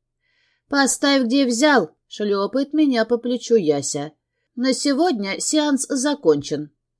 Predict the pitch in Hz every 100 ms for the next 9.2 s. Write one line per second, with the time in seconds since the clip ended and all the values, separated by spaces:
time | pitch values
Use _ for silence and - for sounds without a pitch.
0 | _ _ _ _ _ - 170 170 208 214
1 | 202 180 - 165 196 170 - 165 160 151
2 | 139 151 160 240 - 285 269 - 180 156
3 | 156 151 - - - 214 214 285 285 -
4 | 143 - _ _ _ _ _ 196 190 175
5 | 170 170 160 156 156 143 143 160 175 233
6 | 233 _ _ - 208 214 220 240 214 180
7 | 170 151 160 233 - - _ _ _ -
8 | 302 302 285 254 285 277 285 - 151 131
9 | 127 -